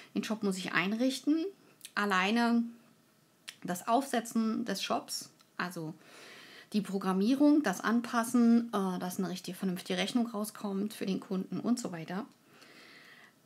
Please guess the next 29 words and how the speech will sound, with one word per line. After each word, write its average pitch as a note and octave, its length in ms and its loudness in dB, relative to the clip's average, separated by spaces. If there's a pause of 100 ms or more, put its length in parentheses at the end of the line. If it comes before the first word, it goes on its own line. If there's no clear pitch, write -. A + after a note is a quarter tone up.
(720)
ist - 580 0 (120)
ein G#3+ 500 4
riesiger A#3 580 2
Aufwand D#4 680 -4 (100)
und A#3 220 4
ist G#3+ 240 -2
mit G#3 120 2 (300)
echten A3 640 0
harten G3+ 300 -6
Kosten F#3+ 400 -8
verbunden. C#3 600 -8 (1600)
Wenn G#3 240 4
ich A#3 420 0 (140)
einen G#3+ 80 4
Raum G#3+ 520 4
habe, D#3 440 -2
wie F3+ 100 -4
mein F#3 180 -2
Atelier, F#3 600 0 (880)
und F#3 140 0
ich F3+ 100 -8
müsste A3+ 320 2
den G3 260 6
nur C4+ 140 10
malern G#3+ 560 6
und G3 140 -2
die F#3+ 100 4
Möbel A#3 280 6
umstellen, F3 760 0